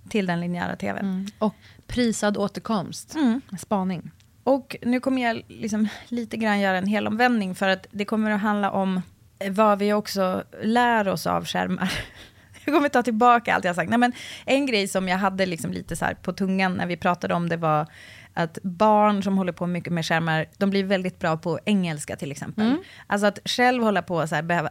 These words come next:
Speaker 1: navigera sig fram och klicka på grejer och så att, i, med liksom engelska menyer
Speaker 2: Mm.
Speaker 1: och man tittar på engelsk YouTube. Min dotter tittar jättemycket på en kvinna som heter Ellie V Toys.
Speaker 2: Mhm.
Speaker 1: Oj, oj, oj.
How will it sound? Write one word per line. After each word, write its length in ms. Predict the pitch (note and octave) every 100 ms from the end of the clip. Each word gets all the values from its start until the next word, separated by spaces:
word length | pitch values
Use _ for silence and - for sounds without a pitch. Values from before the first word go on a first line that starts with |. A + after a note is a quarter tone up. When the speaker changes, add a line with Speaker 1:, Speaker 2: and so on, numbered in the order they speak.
| F3+
Speaker 1:
navigera 540 | F3+ F3 F3+ F#3 F3+
sig 120 | G3+
fram 500 | G3+ D4+ E4 E4 E4
och 120 | B3+
klicka 400 | - A#3 - A3
på 100 | A3
grejer 320 | A3+ A3+ G#3+ G3
och 60 |
så 80 | F#3+
att, 80 | F3+ F#3
i, 260 | G3 G3 F#3+
med 260 | F#3+ F#3 E3
liksom 340 | D#3+ E3+ E3
engelska 440 | A3 A3+ A3 G3+ G3
menyer 760 | G#3 A3 A3 G#3+ G#3 G#3 G3+ G3+
Speaker 2:
Mm. 120 | F3+
Speaker 1:
och 380 | E3 D#3+ - F3+
man 160 | F#3+
tittar 200 | G3 F#3+
på 200 | - F3
engelsk 500 | - F#3 F3 E3 -
YouTube. 600 | B3+ C#4+ C4+ - B3+ A#3 - - - - - -
Min 240 | A3+ A#3+
dotter 460 | B3 A#3+ - A3 A3 - - -
tittar 220 | - A#3 G#3+
jättemycket 460 | G3+ G3+ F#3+ F#3
på 300 | - G3 F3+ -
en 360 | G3 F#3 F3+ - -
kvinna 280 | - G#3+ G3
som 100 | F#3
heter 300 | F3+ F#3 F3+ -
Ellie 360 | D4+ E4 E4
V 240 | D#4+ D#4 D4+
Toys. 880 | - E4+ E4+ B3 - E3 D#3+ - -
Speaker 2:
Mhm. 220 | G#3+ G3 F4 A4+ -
Speaker 1:
Oj, 440 | G3 E3+ D3+ D3+
oj, 140 | D#3 E3+
oj. 260 | - -